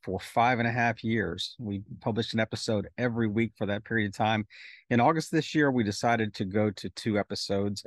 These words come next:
a month and, uh, to really, really drill down on the quality of guests that we have and, and really provide more value through less episodes. But,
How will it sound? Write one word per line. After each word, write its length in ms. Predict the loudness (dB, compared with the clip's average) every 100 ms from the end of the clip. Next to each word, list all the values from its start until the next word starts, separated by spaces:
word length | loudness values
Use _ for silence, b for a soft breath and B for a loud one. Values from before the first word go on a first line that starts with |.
| -8
a 40 |
month 420 | -4 0 0 0 -6 -20 _ -8
and, 420 | -4 -2 0 -2 -2
uh, 160 | -2
to 100 | -4
really, 280 | -2 2 0 -2 -12 B B B
really 400 | 4 6 4 2 -4 -2
drill 240 | 2 4
down 220 | 4 4
on 100 | 2
the 80 | 0
quality 680 | -4 0 4 4 4 -2 -4 -6
of 240 | -4 -4 -6 -4
guests 280 | 0 0 0
that 100 | -8
we 120 | -6
have 400 | -2 0 2 0
and, 180 | -2 -8
and 200 | -6 -2
really 360 | 2 2 2 -2 B B B
provide 480 | -2 2 4 4 4
more 300 | 4 6 4
value 720 | 4 4 4 2 2 0 -2 -8 -16 -18 _ _ _ _
through 160 | 4 6
less 220 | 6 4
episodes. 640 | 2 0 -4 -6 -6 -8 -4
But, 140 | -4